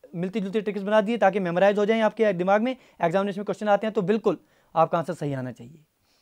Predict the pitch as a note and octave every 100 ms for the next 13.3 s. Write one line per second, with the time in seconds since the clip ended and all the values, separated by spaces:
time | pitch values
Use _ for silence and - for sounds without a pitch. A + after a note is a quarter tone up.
0 | _ _ - D3+ C#3+ C#3 E3 G#3 A#3 C4
1 | C#4+ - _ _ _ _ _ _ _ F#3+
2 | A#3 A#3+ A#3 A#3+ B3 A#3+ B3 A#3 G3 A3+
3 | A3 A3+ A#3 A#3 A3+ A#3+ B3+ B3 A3 G#3+
4 | G#3 A#3+ A#3 F3 F#3 G#3 F#3+ F3+ - D3+
5 | C#3 B2 A2+ A2+ C#3+ _ _ - D3 C#3
6 | D3+ G3 A3 A3+ G#3+ A3 G#3+ A3 A3 G#3+
7 | A#3 A#3 A3+ A#3 B3+ - _ _ E3+ F#3+
8 | G3+ G#3 A3 G#3 A#3 G3 F#3+ A#3 A#3 A#3
9 | B3+ B3+ _ _ F3 F#3 G#3 G#3+ A3 A3+
10 | G3 F3+ F#3+ G#3+ F#3+ D#3 C3 A#2 A#2 A2+
11 | _ _ _ _ C#3+ D3 G#3+ A3 A#3 A3+
12 | G#3 G#3 - A3 A3+ B3 A#3 E3+ D#3 D3
13 | A2+ A#2